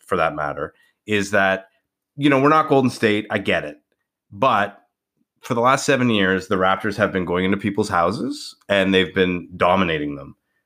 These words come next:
Um, and they've been beating all these teams. And that, like, I gotta believe that if you're, um, one of these teams, especially some of those subpar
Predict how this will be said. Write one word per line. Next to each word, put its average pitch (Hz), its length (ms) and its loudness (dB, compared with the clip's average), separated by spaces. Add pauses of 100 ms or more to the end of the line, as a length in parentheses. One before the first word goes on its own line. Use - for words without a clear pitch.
(160)
Um, 85 500 0
and 98 100 0
they've 95 120 0
been 90 160 -8
beating 123 340 4
all 104 180 4
these 98 220 -2
teams. 85 560 -10
And 85 360 -6 (300)
that, 117 240 -2
like, 113 300 -2 (240)
I 127 80 -4
gotta 151 280 2
believe 117 800 0
that 98 480 -2
if 101 180 -2
you're, 110 520 2 (420)
um, 87 480 -2
one 104 240 0
of 101 80 -2
these 95 160 -4
teams, 98 220 -6
especially 143 500 -2
some - 160 -2
of 123 60 2
those 101 260 0
subpar 101 800 0